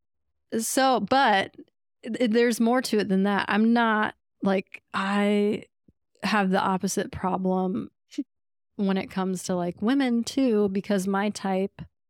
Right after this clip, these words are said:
is more feminine. Like, I'm a feminine presenting woman who likes other feminine presenting women. Um, we'll talk about just the struggle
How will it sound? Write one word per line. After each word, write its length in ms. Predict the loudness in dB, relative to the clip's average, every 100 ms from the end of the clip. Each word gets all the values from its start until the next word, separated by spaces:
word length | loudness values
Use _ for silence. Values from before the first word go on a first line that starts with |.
| _ _ _ _
is 680 | 0 2 4 2 0 -2 -10 _
more 240 | -2 0 0
feminine. 580 | -2 -4 -4 -6 -8 -4
Like, 380 | -2 -2 -4 -20 _ _ _ _ _ _ _ -4
I'm 180 | -2 0
a 100 | -2
feminine 680 | -2 -2 0 0 0 -2 -6 _ _ -4
presenting 1000 | 0 2 2 2 0 2 0 0 -4 -12 -2
woman 420 | 0 2 2 2
who 380 | 2 2 0 -2 -4
likes 420 | -2 -2 -4 -4
other 340 | 0 0 0
feminine 540 | -2 -2 0 0 -2 -4
presenting 500 | -4 -2 -4 -4 -2
women. 360 | -2 -2 -4 -14 _ _ _ _ -6
Um, 560 | -2 0 -2 -4 -8 -10 _ _ _ _ _ 0
we'll 180 | 2
talk 240 | 4 2 4
about 280 | 4 2 0
just 240 | -4 -2
the 120 | -2
struggle 760 | -2 0 2 4 4 2 0